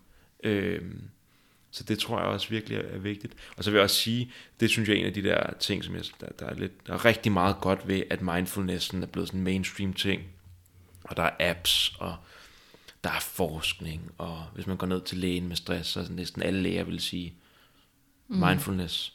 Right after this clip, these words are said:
Speaker 2: Mm.
Speaker 1: det er det, der virker.
Speaker 2: Mm.
Speaker 1: Mange vil i hvert fald gøre det, hører jeg i hvert fald ofte. Men, men, men, men der er også en reduktionisme, der finder sted,
Speaker 2: Mm.
Speaker 1: og, øh, netop, øh, en intellektualisering, at det er blevet sådan et, et, øh, et terapeutisk,
Speaker 2: Ja.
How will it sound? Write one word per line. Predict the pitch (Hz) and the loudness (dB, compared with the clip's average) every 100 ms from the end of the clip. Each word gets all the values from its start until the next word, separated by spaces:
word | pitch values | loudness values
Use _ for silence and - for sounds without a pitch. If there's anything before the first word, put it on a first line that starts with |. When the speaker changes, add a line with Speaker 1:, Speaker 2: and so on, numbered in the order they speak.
| _ | _
Speaker 2:
Mm. | 196 | -2
Speaker 1:
det | 175 | 2
er | 98 | 2
det, | 87 | 2
der | 85 | 0
virker. | 87 85 90 - - - | 0 -2 -4 -14 -20 -8
Speaker 2:
Mm. | 202 170 165 - | -4 -4 -4 0
Speaker 1:
Mange | 92 95 95 | 2 2 2
vil | 87 | 0
i | |
hvert | 85 85 87 | 0 -2 -4
fald | 85 | -4
gøre | 87 | -4
det, | 90 | -2
hører | 92 | 2
jeg | 95 | 2
i | |
hvert | 90 | 2
fald | 87 | 0
ofte. | 87 90 - - - - 101 | -2 -2 -10 -12 -16 -6 0
Men, | 98 - | 0 4
men, | 101 92 - | 4 4 0
men, | 98 90 - | 0 0 0
men | 92 87 85 - _ _ _ _ _ _ - - - - | -2 -2 -4 -12 _ _ _ _ _ _ -20 -20 -4 6
der | |
er | 90 | 8
også | 92 107 | 8 2
en | 95 | 2
reduktionisme, | 90 85 - 104 113 110 - 104 | 2 2 -2 2 2 2 0 -4
der | |
finder | 95 92 90 | -2 -4 -4
sted, | - 95 92 214 | -2 0 0 2
Speaker 2:
Mm. | 202 175 160 160 156 - | 4 4 2 -2 -4 0
Speaker 1:
og, | 190 87 | 2 2
øh, | 78 87 | 2 0
netop, | 87 87 90 - - - | 2 2 0 -4 -16 -8
øh, | 85 82 82 - | -4 -2 -4 -4
en | 90 | -4
intellektualisering, | 90 - 90 90 - 90 87 - 101 85 98 87 | -2 -2 0 0 0 0 0 2 2 2 0 -4
at | - | -4
det | 85 | -4
er | |
blevet | 90 87 | -2 -2
sådan | 85 | -2
et, | 90 - | -6 -4
et, | 87 - 85 | -10 -8 -8
øh, | 85 85 - - - _ _ _ _ _ _ - - | -6 -8 -12 -20 -20 _ _ _ _ _ _ -20 -18
et | - | -4
terapeutisk, | - 90 - 107 92 90 101 - - - - 262 | 2 2 4 4 4 2 2 0 -2 -14 -14 -6
Speaker 2:
Ja. | 196 | -6